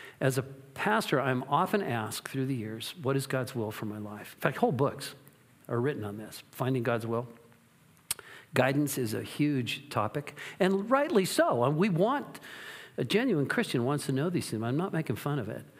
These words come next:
But one of the things I ask when people ask me that is, um, God does have a will for your life. There's no question in my mind. But have you thought about what his will is already for the world? <coughs>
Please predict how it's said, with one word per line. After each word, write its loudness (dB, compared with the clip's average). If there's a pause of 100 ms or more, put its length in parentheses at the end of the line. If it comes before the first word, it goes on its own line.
(1000)
But 6
one 4
of 4
the 4
things 2
I 4
ask 2
when 2
people 0
ask -2
me -2
that -6
is, -4 (800)
um, 2 (480)
God 4
does 4
have 4
a 0
will -2
for -4
your -4
life. -8
There's -2
no 0
question -2
in 0
my 0
mind. 0 (260)
But 4
have 2
you 2
thought 2
about 2
what 0
his 2
will 2
is 2
already -2
for -4
the -2
world? -4 (1900)
<coughs> 4